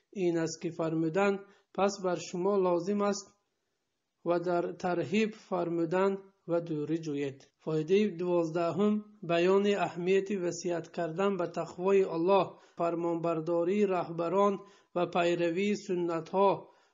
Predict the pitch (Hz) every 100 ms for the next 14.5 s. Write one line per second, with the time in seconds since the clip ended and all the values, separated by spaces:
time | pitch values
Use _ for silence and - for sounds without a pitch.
0 | - 165 175 170 208 202 208 208 180 165
1 | 160 160 160 190 196 180 170 190 202 170
2 | 165 170 170 160 - 170 170 214 214 190
3 | 175 170 170 196 196 175 170 170 190 185
4 | 170 165 165 170 160 160 160 156 190 196
5 | 196 - _ - 175 170 165 165 160 190
6 | 196 190 196 196 190 165 170 196 196 196
7 | - _ - 190 202 185 175 170 170 185
8 | 190 185 180 165 165 160 156 165 160 180
9 | 196 202 196 - _ _ _ _ - 160
10 | 196 190 190 190 196 185 180 165 151 160
11 | 165 156 175 180 160 147 151 147 - 151
12 | 143 156 190 196 180 - _ _ _ 160
13 | 160 - 151 151 151 151 156 - 151 -
14 | - 143 143 - 135